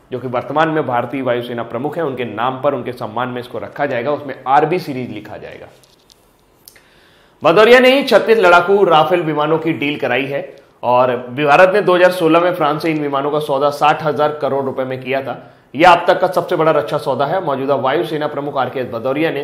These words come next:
तब उप सेना प्रमुख थे और उन्होंने इस सौदे में भारतीय दल का नेतृत्व किया था। तो जो राफेल होंगे उन पे आरबी आपको लिखाई दिखा-, लिखाई, अ, देगा। आपको समझना है आरबी जो है वो राकेश सिंह भदौरिया,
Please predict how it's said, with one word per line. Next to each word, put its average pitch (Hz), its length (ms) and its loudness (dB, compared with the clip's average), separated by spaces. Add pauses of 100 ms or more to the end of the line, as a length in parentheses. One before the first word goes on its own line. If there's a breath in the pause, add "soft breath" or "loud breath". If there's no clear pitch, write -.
(140)
तब 151 100 -2
उप 143 140 -4
सेना 131 280 -8
प्रमुख 131 360 -10
थे 160 60 -2
और 147 180 -2
उन्होंने 131 240 -8
इस 143 180 -8
सौदे 123 200 -6
में 127 160 -6
भारतीय 117 320 -6
दल 110 120 -8
का 117 120 -8
नेतृत्व 123 440 -12
किया 90 320 -10
था। 120 200 -8 (320 loud breath)
तो 135 60 -8
जो 139 100 -4
राफेल 147 320 2
होंगे 190 180 2
उन 180 140 0
पे 175 80 2
आरबी 147 400 2
आपको 147 200 2
लिखाई 143 320 -2
दिखा-, 139 480 -4
लिखाई, 135 260 -2
अ, 120 460 -4 (280)
देगा। 139 600 -2 (380 loud breath)
आपको 175 220 0
समझना 190 380 4
है 208 160 4
आरबी 160 280 2
जो 170 140 0
है 170 100 0
वो 175 100 0
राकेश 139 360 -4
सिंह - 480 -12
भदौरिया, 107 400 -6